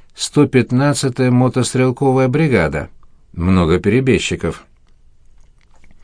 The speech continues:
До вечера двадцать восьмого сентября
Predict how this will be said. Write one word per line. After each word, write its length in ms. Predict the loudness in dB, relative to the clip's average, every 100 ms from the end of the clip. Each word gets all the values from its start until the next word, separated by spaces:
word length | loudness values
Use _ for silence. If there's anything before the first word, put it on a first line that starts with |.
| -20 -20 -20 -18
До 280 | -10 -2 0
вечера 480 | 2 2 0 -2 -2
двадцать 480 | 0 0 0 -2 -2
восьмого 440 | -2 0 -2 -2
сентября 640 | -2 -4 -2 -2 0 0